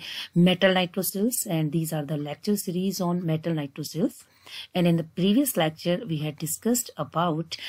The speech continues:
the general introduction, classification, preparation, properties, bonding, uh, in metal nitrosyls, and E A N and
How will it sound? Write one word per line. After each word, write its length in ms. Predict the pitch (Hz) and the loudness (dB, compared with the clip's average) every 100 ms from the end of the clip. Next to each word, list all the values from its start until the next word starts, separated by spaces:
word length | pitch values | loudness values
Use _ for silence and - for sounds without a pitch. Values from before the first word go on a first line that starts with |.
| - - | -12 -12
the 320 | - 175 170 285 | 2 4 4 0
general 400 | 175 185 196 220 | 0 2 4 4
introduction, 840 | 220 208 214 202 196 - 196 226 - - | 4 2 2 -2 -2 -2 0 -2 -6 -2
classification, 960 | 165 160 208 208 196 196 190 202 202 208 | 0 0 -2 -4 -2 -2 -2 0 -2 -2
preparation, 840 | - 160 165 175 220 - 156 156 - - - _ | -4 -2 0 0 0 0 -2 -2 -6 -16 -20 _
properties, 880 | 180 165 254 254 - 156 151 165 - - - - | 0 2 2 0 2 -2 -2 -6 -8 -14 -20 -12
bonding, 800 | 147 190 202 254 185 147 156 175 - _ _ - | 0 6 8 8 4 0 -4 -10 -16 _ _ -4
uh, 120 | 170 - | -4 2
in 320 | 190 170 170 | 4 4 4
metal 340 | 175 202 - 247 | 2 4 6 4
nitrosyls, 800 | 170 156 156 - 160 185 - - | 4 -2 -8 -8 -6 -6 -8 -8
and 360 | 160 139 156 247 - - - | -6 -4 -6 -8 -12 -4 4
E 200 | 240 349 | 4 6
A 180 | 240 220 | 4 4
N 280 | 151 165 - | 0 -2 -2
and 240 | 151 143 | -6 -8